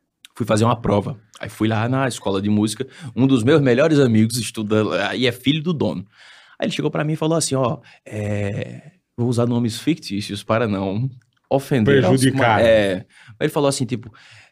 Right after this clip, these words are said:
Speaker 1: "Thaís tá ficando com Marcelo. Marcelo era ex dela." Eu disse, "Não? O quê?" "É, Thaís tá ficando com Marcelo." Eu disse, "Como assim?" Ele fez, "Thaís tá ficando com Marcelo."
Speaker 2: Fique
Speaker 1: Disse,
Speaker 2: esperto.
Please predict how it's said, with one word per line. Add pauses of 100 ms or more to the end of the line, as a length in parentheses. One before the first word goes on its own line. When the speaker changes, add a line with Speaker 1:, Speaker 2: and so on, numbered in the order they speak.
(420)
Speaker 1:
"Thaís
tá
ficando
com
Marcelo.
Marcelo
era
ex
dela." (720)
Eu
disse, (460)
"Não? (160)
O
quê?" (680)
"É,
Thaís
tá
ficando
com
Marcelo."
Eu
disse,
"Como
assim?"
Ele
fez, (140)
"Thaís
tá
ficando
com
Marcelo." (200)
Speaker 2:
Fique
Speaker 1:
Disse,
Speaker 2:
esperto.